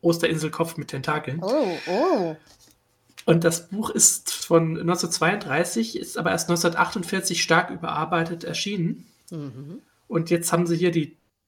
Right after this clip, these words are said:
Speaker 1: die Originalfassung neu rausgebracht und übersetzt. Und es kommt einem teilweise so vor wie ein Lovecraftscher Indiana Jones Roman. So,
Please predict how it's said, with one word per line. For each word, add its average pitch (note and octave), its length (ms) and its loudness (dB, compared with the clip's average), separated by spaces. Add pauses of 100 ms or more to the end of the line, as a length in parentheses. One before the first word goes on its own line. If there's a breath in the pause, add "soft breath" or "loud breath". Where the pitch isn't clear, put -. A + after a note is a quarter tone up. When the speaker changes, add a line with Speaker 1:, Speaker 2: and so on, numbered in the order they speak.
(100)
Speaker 1:
die D3 280 -4
Originalfassung E3+ 920 2 (320)
neu F3+ 220 2
rausgebracht F3+ 640 0
und E3 80 -2
übersetzt. D3 540 -4 (840 loud breath)
Und F3+ 340 2 (140)
es - 140 0
kommt A3+ 200 2
einem F#3+ 140 0
teilweise G#3 640 -2
so E3+ 100 -6
vor G3 320 -2
wie G3 220 -2
ein D#3+ 520 -2
Lovecraftscher G3 800 0
Indiana F#3 380 0
Jones G3 320 0
Roman. C#3 320 -2
So, D3 300 0